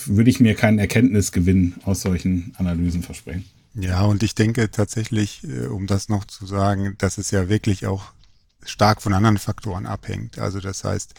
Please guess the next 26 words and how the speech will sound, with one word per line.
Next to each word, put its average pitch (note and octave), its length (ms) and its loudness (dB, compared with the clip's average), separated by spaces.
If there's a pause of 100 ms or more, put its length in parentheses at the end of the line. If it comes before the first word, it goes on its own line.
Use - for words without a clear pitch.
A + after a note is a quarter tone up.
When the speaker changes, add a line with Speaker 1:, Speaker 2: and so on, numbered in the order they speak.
(500)
Speaker 2:
äh, A#2+ 180 -2
in G2 100 -4
der G2+ 180 0
Ar-, A2 180 -2 (180)
äh, B2+ 60 -14 (400)
Arbeitgeberbefragung G#2 1000 2 (120)
wird - 180 -4
klar, A2+ 300 2
einige G#2+ 320 2
Krankenhäuser G2+ 640 0
beschäftigen G2+ 600 -4
zwei B2 420 0
Absolventen A#2 800 -2
und G2+ 340 -6
andere G#2 360 -2
zwanzig. C3 760 -4 (480)
Also G#2 180 0
das, G2+ 240 -2
äh, F2 480 -6
sprich, - 300 -2
es A2 120 -4
gibt - 160 -4
bestimmt C3+ 380 2
Krankenhäuser, A2+ 640 2
die G#2 100 2
dort G2+ 320 0